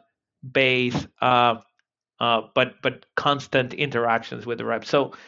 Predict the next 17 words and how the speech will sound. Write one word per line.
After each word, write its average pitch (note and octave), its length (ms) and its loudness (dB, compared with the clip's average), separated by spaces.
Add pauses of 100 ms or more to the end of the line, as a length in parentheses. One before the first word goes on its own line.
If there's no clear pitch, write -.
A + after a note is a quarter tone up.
(160)
so - 120 -2
you D#3 100 2
wanna F#3+ 160 2
segment F3+ 420 0
your D3 120 0
customers C3 560 -2
the C3+ 80 -2
way A#2+ 220 -2
that, A#2 260 -2 (400)
that B2+ 200 -2
you C3 140 -2
want B2 480 0
your B2 140 2
direct A#2+ 340 -2
sales A2+ 380 0
team G#2+ 320 -6
to, A2 260 -6